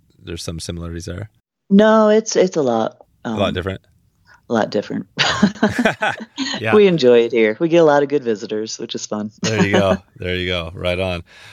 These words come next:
Speaker 1: All right. Well, I think, um, you know, that gives us a little taste of, I just want to touch base as we do these, uh, a little bit of this conservation, um,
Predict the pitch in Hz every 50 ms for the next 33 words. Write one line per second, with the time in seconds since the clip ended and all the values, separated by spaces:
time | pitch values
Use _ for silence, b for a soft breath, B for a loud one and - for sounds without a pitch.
0 | B B B - 170 208 190 180 120 - 170 175 165 160 160 151 - - 214 262
1 | 254 _ - - - - 151 139 131 - - 147 156 151 147 147 147 - 165 156
2 | 156 151 151 156 151 147 123 - 151 143 143 - - 147 135 135 127 123 131 -
3 | - 143 135 127 120 - 143 123 - - - 123 120 123 131 - - 117 107 110
4 | 113 113 101 101 113 113 110 101 110 110 107 101 98 104 104 104 98 95 95 87
5 | 69 73 92 101 98 95 92 95 90 95 95 - - - 101 98 92 - - 90
6 | 90 92 92 - - - 101 92 90 90 90 85 - 62 80 87 85 82 82 82
7 | 80